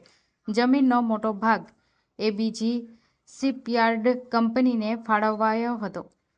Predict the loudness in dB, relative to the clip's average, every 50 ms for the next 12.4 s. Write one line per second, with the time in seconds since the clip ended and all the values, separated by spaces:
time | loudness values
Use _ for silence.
0 | _ _ -12 -6 -4 -4 -4 -4 -6 -4 -4 -4 -4 -4 -4 -2 -2 -2 0 0
1 | -2 -2 -2 0 0 0 0 0 0 0 -2 0 0 0 -2 -2 -4 -6 -6 -6
2 | -8 -8 -8 -10 -12 -12 -14 _ _ -20 -20 _ -8 2 4 4 4 4 0 -2
3 | 0 0 0 0 0 2 2 4 4 2 2 0 -2 0 0 2 4 2 4 4
4 | 2 2 0 -4 -14 _ _ _ _ -4 -2 0 0 0 2 2 2 2 4 2
5 | -2 -4 -4 -4 -6 -6 -4 -4 -6 -6 -2 -2 -2 -2 -2 -6 -4 -2 -2 -2
6 | -2 -2 -4 -4 -4 -4 -6 -4 -4 -4 -4 -4 -6 -8 -8 -8 -8 -10 -12 -20
7 | -20 _ _ _ _ -2 0 2 2 2 2 2 2 2 4 2 2 2 0 -2
8 | -4 -6 -4 -4 -4 -4 -6 -8 -8 -10 -10 -10 -10 -10 -12 _ _ _ _ _
9 | _ _ _ -4 -2 -2 -2 -2 -2 -2 -2 -2 0 -2 0 0 2 0 0 0
10 | -2 -8 -8 -4 -4 -4 -2 0 -2 -2 -2 -6 -10 -8 -4 -2 0 0 0 0
11 | -2 -2 -6 -8 -8 -10 _ _ _ _ _ _ _ _ _ _ _ _ _ 2
12 | 2 2 2 2 0 0 0 0